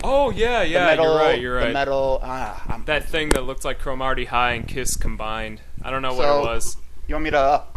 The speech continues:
Speaker 2: up,
Speaker 1: If,
Speaker 2: up the
Speaker 1: if you're
Speaker 2: text?
Speaker 1: listening to us, we did watch the trailer. We're just like, we're not completely not interested in it, but
Speaker 2: It
Speaker 1: we
Speaker 2: looks pretty cool, and I'm,
Speaker 1: Eh.
Speaker 2: I just don't have the time for it at the moment. This is
Speaker 1: Yeah.
Speaker 2: from Jamal Jones
Speaker 1: Too much
Speaker 2: again.
Speaker 1: Fist of the North Star.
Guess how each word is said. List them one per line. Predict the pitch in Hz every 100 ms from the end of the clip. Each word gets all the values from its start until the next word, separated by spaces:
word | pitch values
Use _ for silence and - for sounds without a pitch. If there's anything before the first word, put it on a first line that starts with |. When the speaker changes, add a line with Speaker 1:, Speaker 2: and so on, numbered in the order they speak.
| -
Speaker 2:
up, |
Speaker 1:
If, | 139
Speaker 2:
up | 156
the | 196
Speaker 1:
if | 185
you're | 208
Speaker 2:
text? | 196
Speaker 1:
listening | 226 - 254 247
to | 269 269
us, | 262 - 165
we | 165
did | 175 151 214 190
watch | 185 190
the | -
trailer. | 151 - 156 156 139
We're | 123
just | 127 139 135 -
like, | 151 143 127 - - - -
we're | 165
not | 277 302 - -
completely | 202 175 - 180 226 269
not | 262 269 262
interested | 269 254 247 - 269 262
in | 262
it, | 262 190
but | 170
Speaker 2:
It | 190
Speaker 1:
we |
Speaker 2:
looks | 196 220
pretty | 302 262 -
cool, | 247 180
and | 127
I'm, | 123 127
Speaker 1:
Eh. | 320 320 - - - - -
Speaker 2:
I | 165
just | 196
don't | 226
have | 214 208
the | 196
time | 151 180
for | 156
it | 107
at | 90
the | 104
moment. | 104 101 104 -
This | 131
is | 135
Speaker 1:
Yeah. | 139
Speaker 2:
from | 202 180 160
Jamal | 139 135 123 143 160
Jones | - 127
Speaker 1:
Too | 131
much | 208 214
Speaker 2:
again. | 208
Speaker 1:
Fist | 120 190 185
of | 156
the |
North | 143 127
Star. | - - 113 110